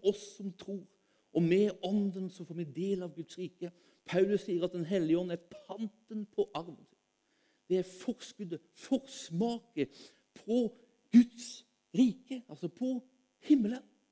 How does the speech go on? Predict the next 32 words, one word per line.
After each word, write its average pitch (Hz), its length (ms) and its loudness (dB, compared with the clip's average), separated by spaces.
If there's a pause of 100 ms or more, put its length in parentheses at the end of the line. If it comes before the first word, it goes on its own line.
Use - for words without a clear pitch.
(220)
på 247 80 2
det 254 140 2 (260)
fullkomne. 285 800 4 (420)
Vi 247 80 4
har 247 160 4
fått 269 380 2 (260)
panten 254 880 -2
boende 247 640 8 (100)
i 285 240 6
oss, 269 300 2 (260)
og 233 140 4
når 233 160 8
Gud 269 260 12
gir 254 160 4
et 254 140 0
forskudd, 294 560 4 (420)
så 247 160 2
er 226 160 10
det 226 140 4
ikke 220 100 0
et 208 140 -2
dårlig 147 320 8
forskudd. 123 400 -12 (2500)
Han 135 80 -4
er 147 100 -2
den 135 80 -8
som 135 80 -16
kommer 127 320 -6
for 127 160 -8
å - 60 -6
gi 127 100 -4
liv, 190 640 -4